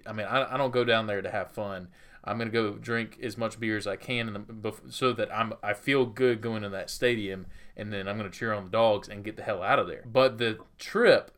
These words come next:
the going to the coast, going to Saint Simons or Jekyll Island, wherever you're gonna go, is what's always the most fun, and, and that's what makes it worthwhile. Hell, I'm,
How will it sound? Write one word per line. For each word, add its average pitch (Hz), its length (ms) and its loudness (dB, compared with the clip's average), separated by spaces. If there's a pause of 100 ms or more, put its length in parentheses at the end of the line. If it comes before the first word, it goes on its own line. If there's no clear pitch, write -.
(360)
the 110 160 -8
going 131 340 2
to 131 60 -2
the 123 80 -2
coast, 120 560 2
going 117 180 -4
to 120 60 -6
Saint 117 240 -4
Simons 107 440 -4
or 101 80 -6
Jekyll 110 380 -2
Island, 110 360 2
wherever 110 280 -2
you're 104 140 -4
gonna 95 140 -10
go, 135 320 6
is 107 120 -4
what's 110 260 -6
always 98 420 -6
the - 120 -14
most 101 460 -4 (320)
fun, 120 340 0 (180)
and, 113 340 0
and 107 280 -6
that's 113 240 0
what 113 160 -2
makes 107 320 -2
it 101 80 -6
worthwhile. 104 500 -2 (300)
Hell, 120 200 6
I'm, 101 160 0